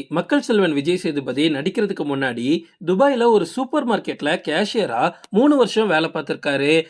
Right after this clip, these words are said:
அதுக்கப்புறமா நம்ம ஏன் நாடகத்துல நடிக்க கூடாது அப்படின்னு ஒரு நாடக கலைஞராவும் மாறுறாரு. டைரக்டர் பாலு மகேந்திரா இயக்கத்துல வெளியான அது ஒரு கனா காலம் படத்தின் மூலமா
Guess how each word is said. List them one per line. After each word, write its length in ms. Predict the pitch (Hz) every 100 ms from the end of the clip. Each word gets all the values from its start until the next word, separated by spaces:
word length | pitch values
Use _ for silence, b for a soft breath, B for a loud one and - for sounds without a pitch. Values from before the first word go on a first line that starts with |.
| B
அதுக்கப்புறமா 560 | 180 190 214 208 254 277
நம்ம 240 | 254 214
ஏன் 200 | 226 254
நாடகத்துல 460 | 185 233 240 233 208
நடிக்க 280 | 170 170 190
கூடாது 300 | 180 175 175
அப்படின்னு 320 | 151 127 143 - 165
ஒரு 120 | 170
நாடக 400 | 151 175 233 247
கலைஞராவும் 680 | 196 180 208 208 170 156 196
மாறுறாரு. 520 | 151 156 151 147 147 156 160 B
டைரக்டர் 460 | 180 175 196 202 190
பாலு 280 | 170 254 294
மகேந்திரா 400 | 262 233 214 208
இயக்கத்துல 420 | 190 175 - 180 165
வெளியான 420 | 165 165 165 175
அது 200 | 151 175 254
ஒரு 180 | 240 220
கனா 240 | 175 185 214
காலம் 320 | 196 185 170
படத்தின் 340 | 151 - 175
மூலமா 360 | 151 131 113